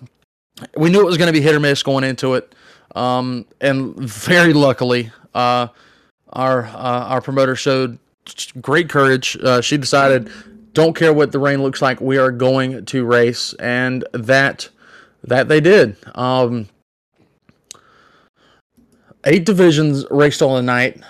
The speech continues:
and a-, as I stated a little while ago, we were supposed to have a full series race for the, uh, Southeastern Modified Series. They ended up only bringing two cars, or two cars showed up to race. They ended up just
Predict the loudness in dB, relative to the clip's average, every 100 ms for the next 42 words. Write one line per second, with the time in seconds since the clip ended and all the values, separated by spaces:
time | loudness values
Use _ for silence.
0 | -18 -10 -4 -4 -2 -2 -2 -2 -2 0
1 | 2 2 2 2 2 2 -2 -2 -2 -2
2 | 0 2 2 0 -4 -6 -6 -4 -8 -6
3 | -4 -2 -2 -2 -2 -4 -4 0 0 -2
4 | -6 -8 _ _ _ _ -6 -6 -4 -8
5 | -6 2 2 4 2 2 0 2 2 2
6 | 4 2 2 -2 0 0 2 2 4 2
7 | 4 2 2 2 0 0 -4 -14 -20 _
8 | _ -2 0 0 0 0 2 2 -2 -8
9 | -16 -4 -2 -2 -2 0 0 2 2 0
10 | 0 0 2 2 0 0 2 0 -2 -8
11 | -12